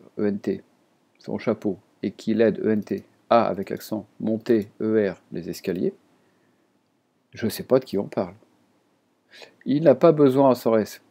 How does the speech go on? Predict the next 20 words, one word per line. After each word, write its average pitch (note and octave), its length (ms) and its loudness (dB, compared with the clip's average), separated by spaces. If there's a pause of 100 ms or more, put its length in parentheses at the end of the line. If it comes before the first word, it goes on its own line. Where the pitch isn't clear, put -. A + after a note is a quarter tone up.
(220)
de G#2 140 -2
demander A2 280 2
la G2 120 6
parole, C3+ 480 2 (120)
virgule, A#2+ 460 -2
c'est B2 160 2
lui C3+ 180 0
qui A2 180 -4
demande A2+ 340 0
si - 180 -14
quelqu'un G#2 560 -4
veut, G#2+ 400 -4 (220)
E G#2 120 -6
U G#2+ 120 -10
T, G2 260 -8 (320)
parler A2 400 -2
en G#2 140 -6
levant A#2 220 -4
la G#2 120 -4
main. - 120 -12